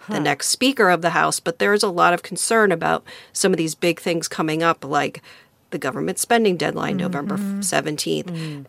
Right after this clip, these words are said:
Speaker 1: aid to Israel. So could he preside over some business as they sort this mess out?
Speaker 2: Do you hear from Democrats that they would potentially be on board with something like that?
Speaker 3: Yes, the Democratic leader, Hakeem Jeffries, said this this evening. He said that Democrats would be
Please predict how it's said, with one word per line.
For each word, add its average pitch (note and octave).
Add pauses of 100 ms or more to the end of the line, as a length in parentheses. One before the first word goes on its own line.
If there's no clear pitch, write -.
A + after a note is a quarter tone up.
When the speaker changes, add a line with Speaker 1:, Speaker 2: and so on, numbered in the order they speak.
(120)
Speaker 1:
aid E3
to -
Israel. E3+ (200)
So D#3+
could G3+
he G#3
preside E3
over E3
some D#3+ (100)
business E3+ (120)
as D#3+
they D3+
sort D#3
this -
mess C#3
out? -
Speaker 2:
Do F#3+
you G#3
hear G#3
from G3+
Democrats G#3
that G#3
they A#3
would B3+
potentially C4
be B3+ (140)
on A#3+
board B3
with C4+
something C#4
like C#4+
that? D#4 (600)
Speaker 3:
Yes, G#3
the G3
Democratic G3+
leader, F#3
Hakeem F#3+
Jeffries, F3+
said G3
this G3
this F#3
evening. G3
He F#3
said F#3+
that G3
Democrats G#3+
would A3
be B3+